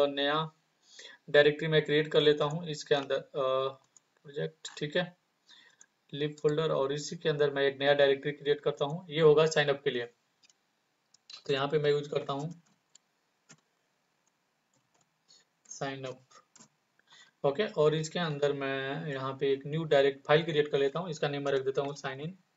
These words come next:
Sorry, sign up, Sign up screen डॉट डॉट।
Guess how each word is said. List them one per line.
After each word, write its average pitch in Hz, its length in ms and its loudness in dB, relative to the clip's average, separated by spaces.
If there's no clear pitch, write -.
Sorry, 135 220 0
sign 147 280 -2
up, 139 220 -2
Sign 160 420 -10
up 156 160 -6
screen 151 500 -6
डॉट 135 260 0
डॉट। 170 260 2